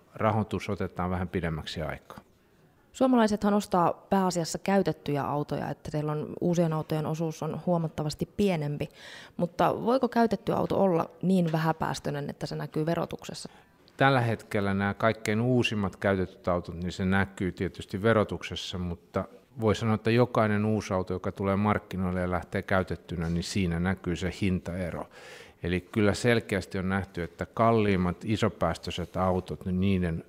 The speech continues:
Speaker 1: käytettynä ostaminen on pienentynyt.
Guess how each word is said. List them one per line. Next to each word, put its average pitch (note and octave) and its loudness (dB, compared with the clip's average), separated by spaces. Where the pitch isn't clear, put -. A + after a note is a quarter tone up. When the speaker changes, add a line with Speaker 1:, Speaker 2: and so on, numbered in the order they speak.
Speaker 1:
käytettynä F2 0
ostaminen D#2 -6
on E2 -4
pienentynyt. D#2 -8